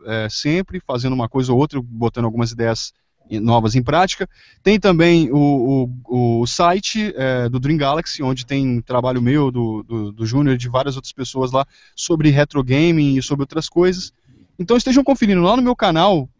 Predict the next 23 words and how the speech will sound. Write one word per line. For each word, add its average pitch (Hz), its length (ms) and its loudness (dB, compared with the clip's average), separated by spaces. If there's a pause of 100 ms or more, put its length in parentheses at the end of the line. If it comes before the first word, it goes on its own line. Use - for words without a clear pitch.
Guitar 139 500 -2
Dreamer 147 340 0
Game 147 280 0
Music 143 260 -2
Covers, 190 460 0 (420)
você 147 280 -2
encontra, 160 480 -2 (320)
é, 120 260 -2
todos 165 280 0
os 139 380 2
links, 143 500 -2
toda, 135 280 -4
toda 147 180 -4
essa 156 220 -4
rede, 117 420 0
todo 131 180 -12
esse 127 220 -12
bagulho 117 460 -4
gamer 110 400 -4
aí. 92 180 -10 (460)
Beleza? 147 340 2
Brigadão 190 600 0 (300)
e, 170 1120 2